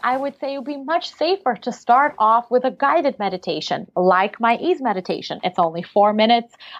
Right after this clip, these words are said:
I guide you. I'm talking pretty much the whole time, <laughs> you know, so it is highly guided. And I help you, um, to almost float up out of your current day and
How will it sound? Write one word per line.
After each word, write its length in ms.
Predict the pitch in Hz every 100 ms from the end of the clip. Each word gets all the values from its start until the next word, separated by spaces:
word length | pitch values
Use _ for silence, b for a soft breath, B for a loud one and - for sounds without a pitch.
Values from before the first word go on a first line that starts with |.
| -
I 160 | 202
guide 380 | 190 226 196 208
you. 100 | 233
I'm 200 | 220 190
talking 520 | - - 226 240 262
pretty 240 | 240 - 262
much 220 | 262 262
the 60 | 269
whole 220 | 269 294
time, 420 | 247 156 185 294 _
<laughs> 60 |
you 140 | 226 240
know, 140 | 233
so 220 | 262 220 B B B
it 120 | 233
is 100 | 226
highly 480 | - 254 277 269 220
guided. 460 | 196 165 170 202 277 _ b b -
And 260 | 277 277 262
I 140 | 262 311
help 420 | 339 302 302 302
you, 340 | 285 302 302 - b -
um, 340 | 233 220 214 202 _ -
to 100 | -
almost 460 | 254 254 240 - _
float 380 | 254 247 262 - -
up 260 | 220 214 -
out 180 | 214 208
of 140 | 208
your 140 | 202 190
current 540 | - 214 208 208 185
day 460 | 190 170 196 254 -
and 200 | 214 196